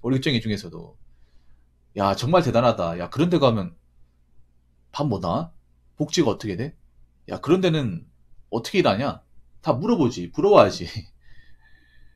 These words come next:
깔고 뭉개는 사람 없잖아요, 여러분. 뭐 삼성, 에스케이, 에이치 다닌다고 그 직업 이상하게 보는 사람 없잖아요. 제가 여지껏 봤던 사람들은 뭔가 좋은 직업을 가지고 돈을 많이 버는 사람일수록 자존감이 높았어.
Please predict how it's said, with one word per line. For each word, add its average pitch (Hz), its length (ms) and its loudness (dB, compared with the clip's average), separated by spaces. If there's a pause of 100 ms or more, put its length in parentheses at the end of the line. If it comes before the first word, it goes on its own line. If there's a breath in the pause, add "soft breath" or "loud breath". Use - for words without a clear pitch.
깔고 247 280 10
뭉개는 208 260 6
사람 214 200 8
없잖아요, 117 300 4
여러분. 82 280 -8 (720)
뭐 123 120 -10
삼성, 190 400 2
에스케이, 131 340 2
에이치 131 140 0
다닌다고 135 720 2 (280)
그 - 140 -2
직업 165 420 4 (760)
이상하게 185 360 8
보는 170 160 2
사람 170 180 4
없잖아요. 95 580 -4 (560)
제가 180 300 8
여지껏 170 300 2
봤던 143 300 -2
사람들은 151 500 0
뭔가 131 260 -2
좋은 156 280 0
직업을 151 320 2
가지고 120 320 2
돈을 127 220 -2
많이 117 220 0
버는 127 180 -2
사람일수록 120 440 -6
자존감이 160 380 -4
높았어. - 440 -10